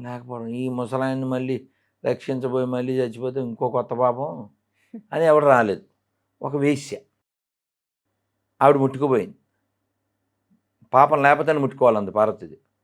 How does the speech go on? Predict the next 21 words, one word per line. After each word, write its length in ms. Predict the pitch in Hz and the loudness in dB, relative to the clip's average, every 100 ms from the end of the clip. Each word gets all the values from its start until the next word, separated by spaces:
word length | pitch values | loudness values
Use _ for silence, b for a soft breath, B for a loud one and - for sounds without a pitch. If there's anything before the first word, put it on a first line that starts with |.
| _ _ _ _ _ _ _ _ _ _ _ _ _ - | _ _ _ _ _ _ _ _ _ _ _ _ _ -8
"నాకేం 440 | 110 131 143 180 | -4 -2 -2 -2
పాపం 320 | 185 180 180 175 | 0 -4 -4 -8
ఉంది, 240 | 180 220 | -10 -8
నాకేం 300 | 127 127 143 | -6 -4 0
పాపం 280 | 135 131 131 | 2 2 0
లేదు." 200 | 107 87 - _ _ _ _ _ - | -4 -6 -14 _ _ _ _ _ 0
"అదే 160 | 131 | 2
నువ్వు 220 | 156 120 104 | 4 2 4
వేశ్యవు 360 | 151 151 180 160 | 4 6 2 4
కదా, 140 | 107 110 | 2 4
అదే 120 | 147 | 4
అందరికన్నా 460 | 117 117 139 156 | 4 2 -2 0
పాపిస్తే 400 | 143 143 123 147 | 2 2 0 -6
నువ్వే 260 | 139 120 127 | -4 0 0
కదా" 160 | 123 117 | 2 -2
అంటే, 220 | 110 190 - _ _ _ _ _ _ _ _ _ - | -4 -12 -16 _ _ _ _ _ _ _ _ _ -16
"అమ్మా, 320 | 95 92 90 143 269 _ _ _ _ _ _ _ _ _ _ _ _ 104 | -12 -8 -8 -8 -12 _ _ _ _ _ _ _ _ _ _ _ _ -20
ఇప్పుడు 340 | 101 - 170 | -16 -6 -6
శ్రీశైలం 680 | - 113 139 139 160 151 160 | -4 -8 -8 -2 0 0 -2
శిఖరం 520 | 143 - - 151 147 | -12 -16 -6 -6 -2
దర్శనం 400 | 113 101 - 131 | -2 -4 -6 -12